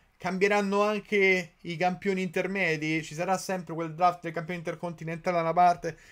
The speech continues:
e titolo Stati Uniti dall'altro? Perché non sempre è stata così negli ultimi anni, hanno fatto roba strana. Vedremo. Questa cosa a me mette molto hype. A me la draft piace tantissimo commentarla.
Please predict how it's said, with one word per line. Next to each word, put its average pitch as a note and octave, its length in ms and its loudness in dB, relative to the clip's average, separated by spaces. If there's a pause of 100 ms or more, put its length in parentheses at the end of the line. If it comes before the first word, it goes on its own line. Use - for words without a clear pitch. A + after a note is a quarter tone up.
(120)
e D3 100 -12
titolo E3+ 160 -2
Stati E3+ 200 -6
Uniti E3+ 140 -4
dall'altro? E3 420 2
Perché D#3+ 180 -8
non G3+ 160 -4
sempre G#3+ 380 -2
è G3+ 40 0
stata G3 320 0
così F#3+ 300 -2
negli F#3+ 240 -4
ultimi G3 400 -6
anni, G3 220 -4
hanno F3+ 160 -4
fatto F#3 300 -2
roba F3+ 220 -2
strana. F#3 280 -8 (460)
Vedremo. A#2 460 -4
Questa E3 280 -4
cosa F3 140 0
a - 20 -4
me D#3 140 -4
mette B2+ 300 -6
molto B2+ 460 -4
hype. G2 220 -10
A - 20 -8
me D#3+ 80 -8
la A2+ 120 -8
draft B2 320 -12
piace G#2+ 300 -10
tantissimo G#2 520 -12
commentarla. A2 760 -8